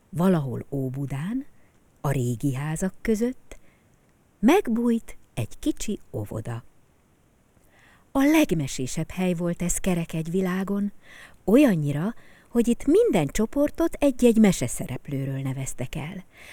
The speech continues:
Volt itt Pompom, Mirmur, de még Süsü csoport is. Történt egyszer, egy őszi napon,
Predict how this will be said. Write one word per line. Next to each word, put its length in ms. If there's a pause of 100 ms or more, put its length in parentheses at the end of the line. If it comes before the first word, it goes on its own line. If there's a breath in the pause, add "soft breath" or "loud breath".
Volt 280
itt 240
Pompom, 680
Mirmur, 640 (240 soft breath)
de 140
még 200
Süsü 360
csoport 540
is. 320 (840 soft breath)
Történt 500
egyszer, 440 (420)
egy 200
őszi 340
napon, 460